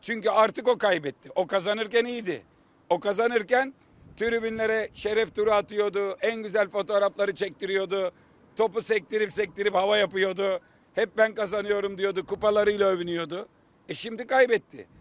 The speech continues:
Kazanınca iyi, kaybedince kötü, topu kesmeye kalkıyor. Biz hep beraber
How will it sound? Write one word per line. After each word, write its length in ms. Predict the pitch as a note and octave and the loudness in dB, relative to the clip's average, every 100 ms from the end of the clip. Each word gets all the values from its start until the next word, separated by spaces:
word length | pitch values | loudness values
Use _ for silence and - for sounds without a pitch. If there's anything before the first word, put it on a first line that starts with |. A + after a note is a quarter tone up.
| - - - - _ - - | -20 -20 -20 -20 _ -20 -10
Kazanınca 560 | - F#3 A3+ A3+ A3+ A3+ | -4 0 0 -2 -2 -2
iyi, 340 | A3 B3+ C4+ - | -2 -4 -6 -4
kaybedince 640 | G3 A#3 G#3+ G3+ G3+ G#3 | 0 2 2 -2 -4 -4
kötü, 280 | G3 G#3+ A#3+ | -4 -4 -2
topu 220 | A#3 B3 | -2 0
kesmeye 420 | A#3+ E3+ F#3 E3+ | -2 -2 -4 -4
kalkıyor. 520 | D3+ D#3 C3+ D#3+ A#3 - _ _ _ _ _ _ E3 | -2 -4 -4 -4 -4 -10 _ _ _ _ _ _ -6
Biz 320 | B3+ A3+ D3 | -4 -6 -4
hep 280 | B2+ A#3+ G#3+ | 0 0 2
beraber 460 | G3 F#3 A#3 C#4 | 2 2 0 -2